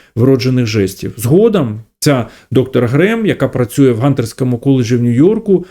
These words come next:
виявила, що доктор Мур поділяє її скептицизм, як і Федеріка Рассана,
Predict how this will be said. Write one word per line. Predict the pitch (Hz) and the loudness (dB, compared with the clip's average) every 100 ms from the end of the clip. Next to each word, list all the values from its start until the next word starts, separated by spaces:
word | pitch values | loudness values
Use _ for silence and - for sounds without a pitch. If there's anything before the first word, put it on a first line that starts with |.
| _ - | _ 0
виявила, | 151 190 147 127 113 | 2 4 2 0 -2
що | - - 135 | -2 2 2
доктор | 117 143 - 123 | 2 0 0 0
Мур | 123 139 208 240 226 - | 2 4 4 0 -4 -2
поділяє | 175 175 175 170 | 0 2 4 2
її | 165 165 | 2 0
скептицизм, | 165 175 - 160 - 160 147 147 | 0 -4 0 -2 2 2 2 0
як | 120 123 | -2 -2
і | 123 | -4
Федеріка | 131 135 139 139 | 0 2 2 0
Рассана, | 123 117 - 135 160 190 196 | -2 -2 -2 0 2 0 0